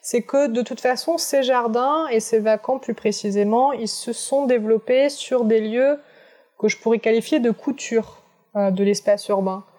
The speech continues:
Euh, notamment, à un moment, dans, dans le cadre de ma thèse, j'ai essayé de travailler, alors ça s'est révélé, euh, très, très compliqué, j'ai pas réussi à, d'ailleurs, à en faire vraiment quelque chose, euh, de concret,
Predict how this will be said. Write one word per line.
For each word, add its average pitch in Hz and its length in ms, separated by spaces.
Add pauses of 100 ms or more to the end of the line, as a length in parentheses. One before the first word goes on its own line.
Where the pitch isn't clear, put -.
(320)
Euh, 185 200
notamment, 233 580
à - 20
un 226 40
moment, 226 340
dans, 220 160
dans 202 160
le 208 60
cadre 226 340
de 202 80
ma 202 180
thèse, 277 260
j'ai 226 80
essayé 240 300
de 254 40
travailler, 214 580
alors 185 220
ça 190 140
s'est 196 220
révélé, 202 580
euh, 180 220
très, - 220
très 247 180
compliqué, 226 760
j'ai 185 80
pas 262 220
réussi 226 460
à, 202 260 (420)
d'ailleurs, 214 380
à 180 340
en 196 80
faire 247 300
vraiment 214 320
quelque 208 400
chose, 240 380
euh, 185 300 (260)
de 208 80
concret, 285 680